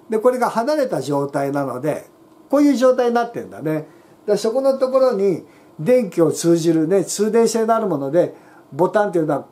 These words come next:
パチッてこう押すことによって電気が通るんだね。そうすると、スイッチが押されたっていうことなんだね。電気が通ったか通っていないか、これでオン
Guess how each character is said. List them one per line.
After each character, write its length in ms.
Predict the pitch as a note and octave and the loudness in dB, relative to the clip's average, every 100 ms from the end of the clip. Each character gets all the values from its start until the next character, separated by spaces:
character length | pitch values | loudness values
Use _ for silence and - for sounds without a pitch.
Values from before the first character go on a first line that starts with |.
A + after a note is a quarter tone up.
| _ - | _ -2
パ 100 | G3+ | -2
チ 160 | G3+ A#3+ | -2 -6
ッ 100 | A3+ | -2
て 120 | F#3 | -2
こ 240 | D3 D3 D#3+ | -2 -2 0
う 20 | |
押 100 | E3+ | -2
す 40 | |
こ 140 | - B3+ | 2 2
と 100 | B3+ | 2
に 100 | A#3+ | 0
よ 140 | G#3+ | -2
っ 60 | F3+ | -2
て 400 | - A#3+ A3+ - - - - | -2 2 2 0 -14 -20 -14
電 300 | D3+ D3+ A#3 | -6 2 2
気 120 | E3+ C#3 | 0 -6
が 140 | B2+ | -8
通 180 | - D#3 | -2 -2
る 140 | C3+ | -2
ん 80 | G#2+ | -6
だ 120 | G2 | -10
ね。 280 | B2 E3 E3+ - - - | -4 -2 -2 -10 -20 -8
そ 180 | B3+ | -2
う 40 | C4 | 0
す 100 | B3+ | 2
る 140 | B3 | 0
と、 420 | - B3+ F#3 - - - - | 2 2 2 -2 -14 -12 -8
ス 160 | - | -6
イ 60 | G#3+ | -6
ッ 40 | |
チ 160 | E3+ - | -6 -8
が 160 | C#3 - | -8 -6
押 80 | C#3+ | -6
さ 200 | E3+ F#3 | -2 0
れ 60 | F3 | 0
た 140 | G#3+ | -2
っ 100 | A3 | -4
て 80 | C#3+ | -8
い 40 | |
う 20 | B2 | -8
こ 80 | |
と 120 | A#2+ A2+ | -10 -14
な 120 | G#2 | -14
ん 60 | |
だ 80 | F2+ | -14
ね。 240 | A#2 C#3 - - - - | -10 -10 -10 -20 -20 -12
電 360 | E3 C4+ C4+ G3 | -4 0 0 -2
気 140 | D#3+ | -6
が 240 | D3 B2 - - | -6 -6 -12 -2
通 80 | B3 A#3 | 2 2
っ 180 | - - | 0 -8
た 100 | - | -8
か 240 | G2 F#2+ - | -8 -12 -2
通 140 | G#3 F#3 | 2 2
っ 40 | |
て 180 | - C3 | 0 -8
い 80 | B2+ | -6
な 160 | C3 | -8
い 40 | B2+ | -8
か、 220 | G2 F2 - | -12 -12 -2
こ 80 | |
れ 80 | A#3+ | 0
で 160 | A#3 B3+ - | 2 0 2
オ 120 | A#3+ | 2
ン 220 | B3 D#3 | 2 0